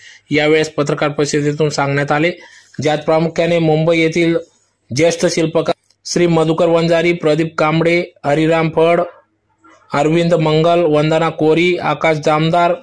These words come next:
अभिषेक साळवे, साक्षी कदम, केतन खुटले, शेखर साळुंके असे शिल्पकार या ठिकाणी सहभागी झाले असून, सदर ही कार्यशाळा दिनांक पंधरा ऑगस्ट ते चोवीस ऑगस्ट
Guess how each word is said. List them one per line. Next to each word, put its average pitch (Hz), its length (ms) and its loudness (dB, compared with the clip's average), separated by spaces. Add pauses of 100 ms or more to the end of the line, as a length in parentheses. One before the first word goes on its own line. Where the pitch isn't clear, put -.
(120)
अभिषेक 156 380 -2
साळवे, 160 520 0 (420)
साक्षी 151 480 -4
कदम, 175 340 2 (240)
केतन 160 420 -2
खुटले, 170 420 0 (400)
शेखर 156 400 -2
साळुंके 156 480 0
असे 160 280 -2
शिल्पकार 160 640 -2 (420)
या 151 200 -2
ठिकाणी 170 380 -2
सहभागी 160 520 2
झाले 160 240 2
असून, 180 360 0 (420)
सदर 175 320 2
ही 175 120 2
कार्यशाळा 165 560 0
दिनांक 160 320 0
पंधरा 160 400 0
ऑगस्ट 165 400 2
ते 170 280 0
चोवीस 156 460 -2
ऑगस्ट 151 380 -2